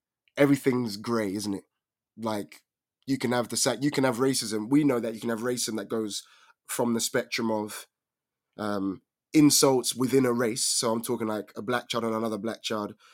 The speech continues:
um, an Asian child to another Asian child, which, if done to cause offence, is racist, in my opinion, regardless of the fact that you're the same, inverted commas, race, all the way up to one race to a different race being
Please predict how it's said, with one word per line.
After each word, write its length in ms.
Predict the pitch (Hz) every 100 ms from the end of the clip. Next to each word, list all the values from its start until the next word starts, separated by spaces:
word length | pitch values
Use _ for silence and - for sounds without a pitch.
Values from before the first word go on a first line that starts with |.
| _ -
um, 380 | 104 98 101 95
an 140 | 113 110
Asian 300 | 123 113 110
child 240 | 117 113
to 80 | 113
another 240 | 113 107
Asian 280 | 113 110 101
child, 340 | 98 95 98 _ _
which, 420 | 117 117 - - _ _ _ _ _ -
if 260 | 151 143 -
done 280 | 135 135 127
to 160 | -
cause 300 | 120 135 120
offence, 440 | 107 - 123 131 -
is 180 | 107
racist, 500 | 101 131 131 110 -
in 80 | 98
my 140 | 101 98
opinion, 440 | - 98 120 165 _ _
regardless 500 | - 98 120 120 110
of 100 | 113
the 80 | 101
fact 280 | - 107 -
that 140 | 104
you're 200 | 101 107
the 80 | 98
same, 480 | - - 113 104 98 _ _ _
inverted 460 | 117 107 110 - -
commas, 340 | 117 107 98
race, 400 | 110 107 - - _ _ _ _
all 200 | 165 165
the 80 | 143
way 140 | 135
up 160 | 135 -
to 340 | - 127 120 117 _ _ _ _ -
one 260 | 127 135
race 260 | 127 123 -
to 80 | 117
a 40 |
different 280 | 131 117 104
race 200 | 107 95
being 420 | 95 117 110 110